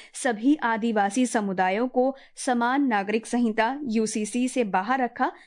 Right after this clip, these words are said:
ताकि उनके अधिकार पूरी तरह सुरक्षित रह सकें। नई दिल्ली में जनजातीय सांस्कृतिक समागम को संबोधित करते हुए श्री शाह ने कहा कि यूसीसी से आदिवासियों के किसी भी अधिकार का हनन नहीं होगा।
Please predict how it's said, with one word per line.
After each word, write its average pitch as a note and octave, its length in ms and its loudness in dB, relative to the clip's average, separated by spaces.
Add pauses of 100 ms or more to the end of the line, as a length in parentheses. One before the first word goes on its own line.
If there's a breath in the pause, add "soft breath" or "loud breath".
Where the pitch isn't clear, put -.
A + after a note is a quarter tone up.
(140 loud breath)
ताकि A3 320 0
उनके A3+ 300 2
अधिकार A3 560 0
पूरी B3+ 400 0
तरह G#3+ 280 -2
सुरक्षित A3+ 460 -2
रह G3+ 140 -6
सकें। F#3+ 340 -4 (440 loud breath)
नई D4 140 2
दिल्ली D4+ 240 4
में F#4+ 200 2
जनजातीय G#3+ 600 0
सांस्कृतिक G#3+ 640 -2
समागम G3 560 0
को C4 240 2
संबोधित F#3 460 -2
करते G3 320 0
हुए A#3 260 2 (260 loud breath)
श्री D#4 200 2
शाह D4 240 2
ने C#4+ 100 4
कहा C#4 220 0
कि C4+ 240 0
यूसीसी A#3 460 0
से C4+ 140 -2
आदिवासियों F#3+ 720 0
के A#3+ 120 -2
किसी G#3 340 -8
भी G#3+ 180 -2
अधिकार A3 420 0
का B3 120 -4
हनन A3+ 300 0 (320 soft breath)
नहीं A3+ 280 2
होगा। D#3+ 320 0